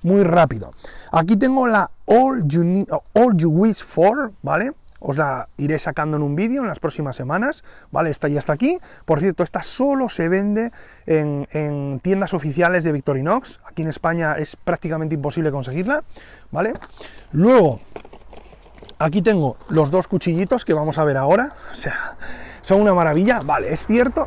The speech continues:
es cierto, un coche que pasa por ahí, es cierto que ha habido polémica. Y además vamos a hablar aquí, eh, en el vídeo de hoy, de la polémica de estos dos cuchillos. Es cierto, pero bueno, chicos, vamos a ponerlo por aquí. Aquí tengo la, eh,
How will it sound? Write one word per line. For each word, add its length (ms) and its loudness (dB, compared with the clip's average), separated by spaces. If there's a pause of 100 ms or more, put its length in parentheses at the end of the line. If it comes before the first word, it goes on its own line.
(140)
es 260 2
cierto, 340 2
un 100 -2
coche 220 0
que 80 0
pasa 180 -4
por 100 -2
ahí, 100 -6 (280)
es 200 2
cierto 420 -2 (200)
que 100 0
ha 60 2
habido 240 2
polémica. 640 -6
Y 160 0
además 240 -2
vamos 240 -4
a 20 -2
hablar 220 -2
aquí, 320 -4 (480)
eh, 340 0
en 120 -2
el 60 0
vídeo 220 2
de 80 2
hoy, 80 2
de 160 0
la 140 -2
polémica 420 0
de 60 2
estos 180 -2
dos 140 -4
cuchillos. 500 0
Es 140 -2
cierto, 320 -2
pero 160 -4
bueno, 180 0
chicos, 340 -6 (1300)
vamos 220 0
a 60 2
ponerlo 260 2
por 100 -4
aquí. 400 2 (640)
Aquí 240 0
tengo 420 0
la, 260 -2 (240)
eh, 560 -4